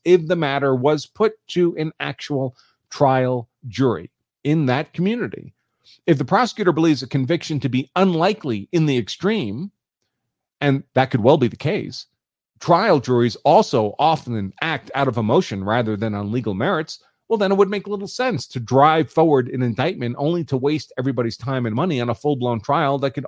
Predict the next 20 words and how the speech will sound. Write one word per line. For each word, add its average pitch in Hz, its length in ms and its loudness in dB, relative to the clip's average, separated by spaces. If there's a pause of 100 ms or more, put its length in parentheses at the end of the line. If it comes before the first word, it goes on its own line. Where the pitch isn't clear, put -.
only 151 340 -4
be 127 160 -4
expected 139 520 -6
to 143 80 -6
result 131 400 -2
in 147 120 -4
an 160 120 -4
acquittal. 220 460 -2 (1200)
You 156 80 2
know, 131 180 2
I'm 190 300 4
no 175 180 6
fan 175 380 0
of 127 100 -2
using 147 320 -2
the 127 80 -2
criminal 170 320 -2
justice 139 380 -4
process 123 480 -4
itself 160 360 -2